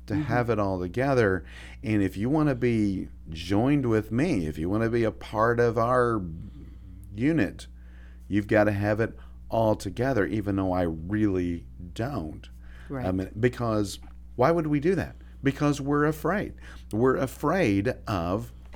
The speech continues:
Speaker 1: reality. We're afraid of the truth of pain and suffering
Speaker 2: Mm-hmm.
Speaker 1: because we think we don't want that, um, because it's not good. And it's not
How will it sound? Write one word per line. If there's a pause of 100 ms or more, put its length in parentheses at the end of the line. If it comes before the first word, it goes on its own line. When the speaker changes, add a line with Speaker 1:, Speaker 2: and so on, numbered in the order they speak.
(640)
Speaker 1:
reality.
We're
afraid
of (440)
the
truth
of
pain (680)
and
suffering
Speaker 2:
Mm-hmm.
Speaker 1:
because
we
think (420)
we
don't (500)
want
that, (800)
um,
because
it's
not
good.
And
it's
not